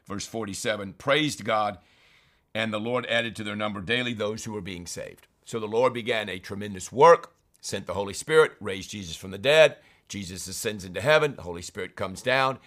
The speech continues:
empowers them. The Lord adds the number. Tremendous things are happening in their midst.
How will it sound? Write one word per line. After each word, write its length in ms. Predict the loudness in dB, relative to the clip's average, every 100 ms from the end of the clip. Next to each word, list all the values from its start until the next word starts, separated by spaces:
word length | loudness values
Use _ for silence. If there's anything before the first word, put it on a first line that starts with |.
| -20
empowers 540 | -20 2 6 8 6 4
them. 200 | 0 0 _ _
The 80 | -8
Lord 260 | -2 -2 -2
adds 260 | -2 -4
the 140 | -8 -6
number. 500 | 0 0 0 -4 -6 _ _ _
Tremendous 600 | -8 -6 -4 -6 -6 -6
things 280 | -6 -6 -10
are 60 |
happening 400 | -8 -8 -8 -12
in 100 | -14
their 140 | -14 -14
midst. 420 | -18 -16 -16